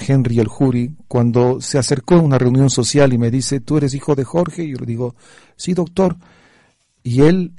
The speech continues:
eh, doctor Henry El Juri, es la persona que le avisa a Jorge Piedra cuando comenzó precisamente el problema y que llevó mucho tiempo y causó mucho dolor y muchas pérdidas. ¿Qué nos puede decir de,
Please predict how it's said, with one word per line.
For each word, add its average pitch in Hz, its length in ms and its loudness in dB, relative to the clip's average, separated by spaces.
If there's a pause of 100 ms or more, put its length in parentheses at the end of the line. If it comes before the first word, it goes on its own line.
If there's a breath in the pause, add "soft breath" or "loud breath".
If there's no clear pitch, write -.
eh, 113 340 -4
doctor 113 360 0
Henry 131 280 2
El 107 80 0
Juri, 135 420 0
es 117 180 -4
la 104 140 -4
persona 139 600 0 (120)
que 101 180 -6
le 104 120 -2
avisa 151 380 0
a 113 40 -6
Jorge 113 320 -4
Piedra 135 460 -2 (720 loud breath)
cuando 117 260 2
comenzó 110 400 -2
precisamente 113 720 -2
el 117 100 -2
problema 120 580 -2 (420 soft breath)
y 117 80 -6
que 117 140 -2
llevó 117 220 2
mucho 151 440 2
tiempo 120 640 -2 (220 soft breath)
y 117 60 -10
causó 117 340 0
mucho 120 280 0
dolor 110 260 0
y 104 60 -2
muchas 110 300 -4
pérdidas. 117 460 -4
¿Qué - 180 -4
nos 170 180 0
puede 139 300 0
decir 120 360 -2
de, 113 120 -4